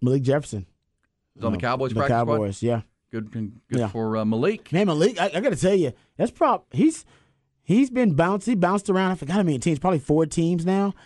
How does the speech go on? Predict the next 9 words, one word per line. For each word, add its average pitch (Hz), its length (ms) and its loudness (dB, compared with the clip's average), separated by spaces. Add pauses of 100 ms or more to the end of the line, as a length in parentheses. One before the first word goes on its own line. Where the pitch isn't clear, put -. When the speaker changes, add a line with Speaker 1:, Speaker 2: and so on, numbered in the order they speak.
(140)
Speaker 1:
And 147 140 -2
the 143 60 2
Cowboys 185 480 2
like 160 220 -2
him 165 80 -6
'cause 147 160 -4
Dan 165 340 -2
Quinn 175 360 -2
likes 139 580 0